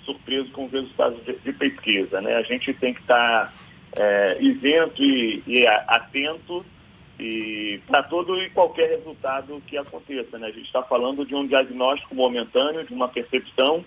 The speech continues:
mas os resultados, eles mostram, é, uma disputa acirrada, como já foi em dois mil e dezesseis, né?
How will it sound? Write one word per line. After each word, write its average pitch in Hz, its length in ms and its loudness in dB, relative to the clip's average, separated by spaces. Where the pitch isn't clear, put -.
mas 160 240 4
os 165 120 -10
resultados, 180 580 0
eles 202 220 -6
mostram, 170 760 -2
é, 135 260 0
uma 123 220 -2
disputa 135 460 -4
acirrada, - 720 0
como 202 240 -2
já 214 160 4
foi 185 500 -2
em 139 300 -12
dois 135 260 -4
mil 139 140 -4
e 143 60 -6
dezesseis, 117 580 -4
né? 113 520 -2